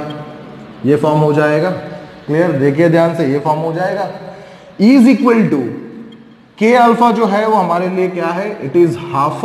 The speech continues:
of M alpha V alpha square, राइट? ये हमारे लिए सबसे स्टैंडर्ड फॉर्म है। क्लियर?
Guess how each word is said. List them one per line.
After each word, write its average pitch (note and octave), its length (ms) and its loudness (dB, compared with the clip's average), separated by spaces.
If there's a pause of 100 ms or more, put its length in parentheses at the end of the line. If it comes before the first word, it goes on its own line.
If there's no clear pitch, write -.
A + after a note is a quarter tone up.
of G#3+ 100 -2 (1120)
M F#3+ 300 2
alpha G#3 320 2 (680)
V G3+ 140 -2 (240)
alpha E3 340 -4 (520)
square, - 360 -16 (840)
राइट? E3 320 2 (440)
ये F#3+ 260 2
हमारे C#3+ 480 0
लिए C#3+ 360 -4
सबसे G3+ 720 -4
स्टैंडर्ड C#3 640 -2
फॉर्म G#2+ 400 -4 (160)
है। G2 160 -8 (1900)
क्लियर? G#3 400 2